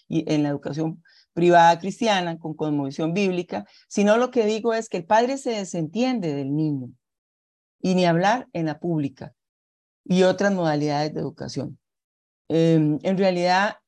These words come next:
tal vez donde nosotros vemos y siempre tenemos la, el,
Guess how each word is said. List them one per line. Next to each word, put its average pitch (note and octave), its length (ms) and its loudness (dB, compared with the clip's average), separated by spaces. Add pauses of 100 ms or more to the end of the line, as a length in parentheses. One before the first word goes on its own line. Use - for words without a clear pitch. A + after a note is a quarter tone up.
(120)
tal E3+ 180 -4
vez F#3 520 -8
donde D#3+ 540 -2
nosotros E3 580 -4
vemos F3+ 440 -2
y E3 80 -6
siempre D#3+ 320 -6
tenemos E3+ 760 -4
la, D3 460 -4
el, C#3 380 -8